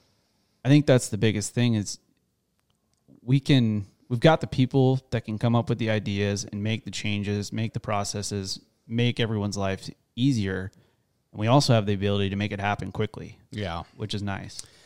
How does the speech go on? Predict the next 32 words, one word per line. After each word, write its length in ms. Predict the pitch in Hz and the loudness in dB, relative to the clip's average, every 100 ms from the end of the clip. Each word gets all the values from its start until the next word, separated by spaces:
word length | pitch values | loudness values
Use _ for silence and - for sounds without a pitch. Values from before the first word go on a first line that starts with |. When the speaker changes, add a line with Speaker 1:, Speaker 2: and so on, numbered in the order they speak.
| _ - | _ -2
Speaker 2:
Yeah, 200 | 127 127 | 2 2
and, 180 | 127 - | 2 0
and 340 | 123 113 110 - | -2 0 -2 -4
I 220 | 117 110 107 | 0 0 0
think, 420 | - 101 90 107 | -2 -6 -6 -4
um, 420 | 95 90 85 82 _ - | -2 -2 -4 -8 _ -10
you 120 | 104 | -6
know, 40 | |
I, 120 | 95 98 - | -4 -6 -6
I 80 | 107 | -4
look 340 | 104 98 - | -4 -6 -8
back 380 | 98 95 92 - | -6 -6 -8 -10
to 140 | - 98 | -10 -8
when 160 | 98 | -6
we 100 | 98 | -6
were 100 | 92 | -6
even 240 | 95 92 82 | -8 -8 -10
a 40 | |
smaller 460 | - - 92 95 92 | -10 -8 -6 -4 -6
company, 640 | - 92 90 87 87 82 _ _ | -8 -12 -10 -10 -10 -12 _ _
the, 260 | 98 90 - | -10 -10 -10
the 180 | 95 80 | -10 -6
speed 600 | - - - 127 127 117 | -4 -4 -2 0 0 0
in 80 | 101 | -4
which 180 | 101 - | -6 -4
we 80 | |
were 80 | 98 | -4
making 300 | 95 98 95 | -4 -4 -4
decisions 680 | 87 - 101 92 92 85 85 | -6 -4 -4 -4 -6 -10 -10
was 220 | 90 82 | -8 -6
so 280 | - 104 90 | -4 -4 -6
fast. 600 | - 87 80 76 - | -6 -8 -8 -10 -12